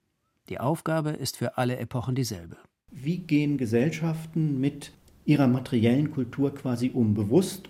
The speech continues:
Speaker 2: oder auch unbewusst? Das heißt, was bleibt übrig, was wird recycelt, was wird umgenutzt? Weil es geht ja uns als Archäologen nicht nur darum zu sagen, wir haben hier Objekte und das finden wir schön oder das ist daraus gemacht, sondern wir wollen ja die Praxen und die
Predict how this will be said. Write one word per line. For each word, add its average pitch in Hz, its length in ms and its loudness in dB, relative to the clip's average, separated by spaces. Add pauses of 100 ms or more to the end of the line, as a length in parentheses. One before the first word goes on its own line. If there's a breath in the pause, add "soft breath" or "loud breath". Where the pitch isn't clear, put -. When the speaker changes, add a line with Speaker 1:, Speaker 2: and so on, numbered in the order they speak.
Speaker 2:
oder 135 260 -2
auch 131 320 -6
unbewusst? 104 520 0 (120)
Das 117 160 -4
heißt, 135 240 -2
was 175 280 0
bleibt 139 280 0
übrig, 165 380 -2
was - 240 -6
wird 135 280 -2
recycelt, 180 840 2 (160)
was 135 220 -4
wird 139 120 -4
umgenutzt? 190 960 2
Weil 127 300 -2
es - 180 -8
geht 127 140 -2
ja 127 100 0
uns 123 220 0
als 117 160 -6
Archäologen 123 520 0
nicht 120 200 0
nur 123 120 0
darum 113 380 -2
zu 110 140 -8
sagen, 113 340 -2
wir 107 80 2
haben 107 140 0
hier 107 160 -2
Objekte 113 640 0
und 113 240 -4
das - 100 -10
finden 117 240 -2
wir 110 120 -4
schön 147 420 2
oder 113 180 -2
das 110 220 -6
ist - 160 -10
daraus 113 300 -6
gemacht, 107 340 -4
sondern 139 240 -2
wir 120 160 -4
wollen 123 180 -2
ja 120 60 -4
die 120 100 -2
Praxen 117 640 -2 (300 loud breath)
und 117 720 2
die 101 320 0